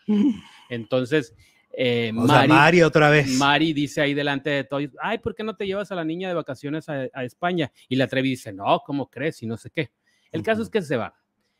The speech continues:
Speaker 2: Entonces, en España, pues, eh, eh, Sergio Andrade,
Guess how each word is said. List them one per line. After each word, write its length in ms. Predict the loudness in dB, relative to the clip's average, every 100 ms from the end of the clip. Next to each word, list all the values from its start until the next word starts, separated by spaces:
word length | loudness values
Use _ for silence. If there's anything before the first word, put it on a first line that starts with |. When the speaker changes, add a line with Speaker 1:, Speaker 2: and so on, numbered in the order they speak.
| _
Speaker 2:
Entonces, 500 | -8 -2 0 0 -2
en 220 | -2 -2 0
España, 720 | -2 0 0 2 2 -2 -4 _ _
pues, 200 | -4 -2
eh, 360 | -4 -2 -2 -4
eh, 40 | -4
Sergio 260 | -6 -4
Andrade, 580 | -2 0 0 0 0 -2